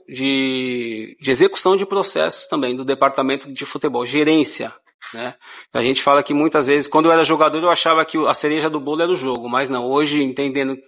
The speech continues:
trabalhando de gestão, tem muita coisa que acontece fora, que se não acontecesse, o jogo não, não sairia. Então, o Rodolfo, ele tem uma função muito estratégica, ah, de execução de processos internos que também não tem, é, ligação ao campo, né?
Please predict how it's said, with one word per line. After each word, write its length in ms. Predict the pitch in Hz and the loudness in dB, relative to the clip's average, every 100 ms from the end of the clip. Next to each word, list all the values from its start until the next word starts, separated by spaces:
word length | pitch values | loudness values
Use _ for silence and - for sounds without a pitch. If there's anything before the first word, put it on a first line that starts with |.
| _ | _
trabalhando 300 | - 139 143 | 0 2 2
de 80 | 135 | 0
gestão, 240 | 135 156 | 0 0
tem 180 | 156 - | 0 4
muita 300 | 156 190 196 | 6 6 4
coisa 200 | - 170 | 2 2
que 100 | 156 | 2
acontece 680 | 151 151 147 147 143 - 127 _ _ _ - - - | 0 0 0 -2 -2 -6 -10 _ _ _ -20 -20 -14
fora, 580 | - 147 147 170 226 247 | -2 6 8 8 2 -4
que 100 | - | -4
se 120 | - | 0
não 120 | 165 151 | 2 2
acontecesse, 640 | 160 151 151 - 151 170 | 2 0 0 0 0 0
o 20 | |
jogo 260 | 165 170 175 | -2 -2 0
não, 500 | 170 165 170 - - | -2 -2 -4 -8 -8
não 140 | - 156 | -6 -4
sairia. 400 | - 160 135 120 | 0 0 0 -4
Então, 240 | - 165 | -4 0
o 20 | |
Rodolfo, 300 | 170 156 160 | 2 4 2
ele 60 | 165 | 2
tem 100 | 165 | 2
uma 40 | |
função 280 | 156 143 151 | 2 -2 0
muito 120 | 151 | 0
estratégica, 720 | - 139 - 135 143 - 156 - - - - - | 0 0 2 2 2 -2 -8 -8 -18 -20 -20 -4
ah, 840 | 135 131 131 127 127 127 123 120 117 | 2 4 6 6 6 4 2 0 -4
de 80 | 127 | -2
execução 440 | 131 147 - 147 | 0 -2 -2 -2
de 80 | 139 | -2
processos 500 | - 131 143 135 - | -2 -2 0 0 2
internos 600 | 165 175 160 147 160 170 | 0 2 4 4 4 0
que 100 | - | -4
também 340 | 156 156 135 143 | -2 0 2 0
não 160 | 151 | 0
tem, 440 | 151 135 135 131 123 | 2 2 2 0 -2
é, 380 | 127 127 117 - | 0 0 -2 -6
ligação 800 | 127 139 143 143 - 139 147 147 | -4 -2 2 2 2 2 0 2
ao 220 | 151 143 | 2 4
campo, 340 | - 123 117 _ _ | 0 -8 -10 _ _
né? 240 | 135 123 | -14 -12